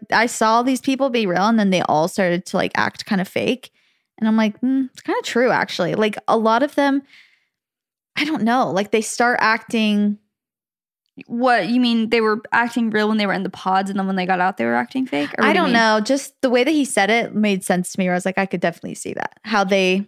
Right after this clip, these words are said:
Speaker 1: I don't really have that much to back up that claim, but when he said it, I said, "Facts."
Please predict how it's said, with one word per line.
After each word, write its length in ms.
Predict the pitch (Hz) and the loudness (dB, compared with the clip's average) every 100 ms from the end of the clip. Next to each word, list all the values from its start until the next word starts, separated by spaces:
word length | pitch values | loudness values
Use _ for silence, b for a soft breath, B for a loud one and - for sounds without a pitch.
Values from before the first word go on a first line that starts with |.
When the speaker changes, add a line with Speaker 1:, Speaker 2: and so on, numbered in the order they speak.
| _ _ _ _ _ - | _ _ _ _ _ -4
Speaker 1:
I 80 | 139 | 0
don't 120 | 185 | 0
really 160 | 175 190 | 0 0
have 180 | 196 180 | 0 0
that 140 | 160 | 0
much 180 | 175 - | -2 -4
to 60 | 175 | -2
back 260 | 151 175 | -2 0
up 160 | 156 190 | -2 0
that 180 | 208 208 | -4 -2
claim, 340 | 226 220 220 | 0 0 0
but 380 | 214 160 151 - _ _ _ _ _ _ | 2 2 2 -4 _ _ _ _ _ _
when 140 | 202 | 0
he 80 | 202 | 0
said 200 | 180 175 | 2 2
it, 220 | 175 - _ _ 196 | 2 -2 _ _ -4
I 80 | |
said, 320 | 190 170 208 - _ | -2 -2 -2 -6 _
"Facts." 420 | - - - - | -6 -6 -8 -20